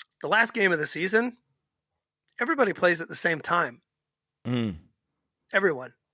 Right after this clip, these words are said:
Speaker 2: Yeah,
Speaker 1: Because
Speaker 2: but
Speaker 1: you
Speaker 2: there's
Speaker 1: don't
Speaker 2: not
Speaker 1: want,
Speaker 2: a
Speaker 1: you don't
Speaker 2: playoff, though. Oh, you don't want people fucking around.
Speaker 1: <clears throat> You don't want anyone to know what's happening in it.
Speaker 2: Right.
Speaker 1: You, you know what I mean? And that, I realize that that might be logistically impossible for the N F L. I don't know.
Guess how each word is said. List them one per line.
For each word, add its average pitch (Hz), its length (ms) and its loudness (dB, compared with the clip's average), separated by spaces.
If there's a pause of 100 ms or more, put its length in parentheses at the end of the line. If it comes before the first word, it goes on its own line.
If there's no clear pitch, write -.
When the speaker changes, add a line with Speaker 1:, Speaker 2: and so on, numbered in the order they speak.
(1200)
Speaker 2:
Yeah, 123 100 -6
Speaker 1:
Because 123 180 4
Speaker 2:
but 117 80 2
Speaker 1:
you - 80 0
Speaker 2:
there's - 100 4
Speaker 1:
don't 143 60 2
Speaker 2:
not 131 280 4
Speaker 1:
want, 107 140 -2
Speaker 2:
a - 40 -10
Speaker 1:
you 185 120 2
don't 87 260 2
Speaker 2:
playoff, 76 40 -18
though. 78 260 -6 (600)
Oh, 143 120 4
you 143 100 4
don't 139 120 4
want 117 140 2
people 107 200 -2
fucking 104 240 -6
around. 104 300 -6 (160)
Speaker 1:
<clears throat> - 240 -4 (300)
You 240 120 2
don't 226 100 2
want 208 180 2
anyone 180 600 0 (580)
to 185 140 0
know 165 520 0 (140)
what's 165 240 -4
happening 151 380 -2
in 147 160 -8
it. 156 140 -4 (300)
Speaker 2:
Right. 101 280 0
Speaker 1:
You, - 100 -4 (460)
you 185 80 4
know 190 80 6
what 185 100 4
I - 20 0
mean? 175 300 -2
And 175 200 -2
that, 175 180 4 (500)
I 185 80 4
realize 185 380 4
that 160 100 -6
that 160 160 2
might 160 240 0
be 175 60 -4
logistically 147 680 -4
impossible 143 560 0
for - 140 -8
the 135 100 -4
N 131 100 -2
F 131 140 -6
L. 135 160 -2
I 131 100 0
don't 143 160 -2
know. 135 220 -2